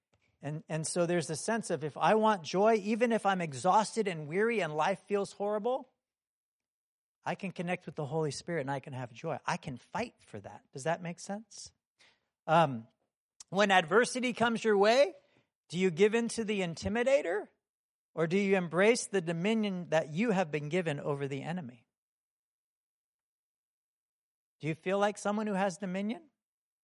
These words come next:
over the things in your sphere? Stuff that's happening at work,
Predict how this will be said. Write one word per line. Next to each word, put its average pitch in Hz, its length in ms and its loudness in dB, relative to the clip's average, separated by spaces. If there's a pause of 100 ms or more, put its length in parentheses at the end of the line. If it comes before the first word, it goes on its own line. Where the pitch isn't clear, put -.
(420)
over 160 220 0
the 160 120 -4
things 190 420 -4
in 196 180 -4
your 190 160 -4
sphere? 214 420 -10 (2000)
Stuff - 300 -2
that's 190 180 -4
happening 208 420 0
at 175 140 -2
work, 226 320 2